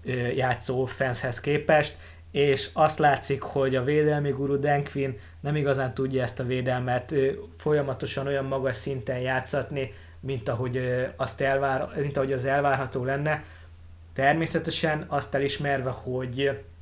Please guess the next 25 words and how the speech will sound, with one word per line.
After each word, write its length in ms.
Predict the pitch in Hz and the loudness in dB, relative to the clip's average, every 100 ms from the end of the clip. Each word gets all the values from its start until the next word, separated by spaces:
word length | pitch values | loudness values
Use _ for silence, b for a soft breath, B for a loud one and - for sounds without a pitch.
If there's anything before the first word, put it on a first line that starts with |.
| - - - - | -20 -20 -20 -10
hogy 180 | - 127 | -4 0
a 60 | |
legjobb 360 | 139 139 131 120 | 2 2 0 0
játékosaik, 880 | 120 117 135 117 117 - 123 120 b b b b - | 0 -2 -4 -6 -4 -2 -2 -4 b b b b -8
ö, 340 | 123 120 117 | -4 -4 -4
kiestek, 800 | - 143 151 - - 175 170 - b b b 135 | -2 2 2 2 4 6 4 0 b b b -6
de 140 | 127 127 | -2 0
a 100 | 120 | 0
Panthers 420 | 135 127 131 - | 0 0 -2 -2
ellen 220 | 123 123 | -4 -4
is 140 | 120 - | -6 -6
már 180 | 127 113 | -6 -2
harmincegy 520 | 123 123 123 113 123 | -2 -2 -4 -6 -6
pontot 380 | - 123 123 113 | -6 -8 -6 -6
adtak 360 | 123 - 120 - | -6 -6 -8 -6
fel, 380 | - 120 123 b b b b b - | -6 -4 -4 b b b b b -14
Saints 340 | - 131 123 | -6 -6 -4
ellen 240 | 139 127 127 | -2 -2 -2
harminchetet, 920 | 117 123 120 123 - 123 127 123 - - - - | 0 0 -2 -4 -4 -4 -2 -4 -6 -18 -20 -8
öm, 600 | 156 127 123 123 151 - b b b b b b b - | -4 -2 -2 -6 -10 -14 b b b b b b b -10
így 240 | - 151 151 | -2 2 2
azért, 380 | 127 131 131 - | 2 2 -2 -2
így 200 | 147 151 | -2 2
azért 380 | 143 120 117 110 | 2 2 -2 -4
nehéz. 420 | 113 104 104 - | -6 -6 -8 -12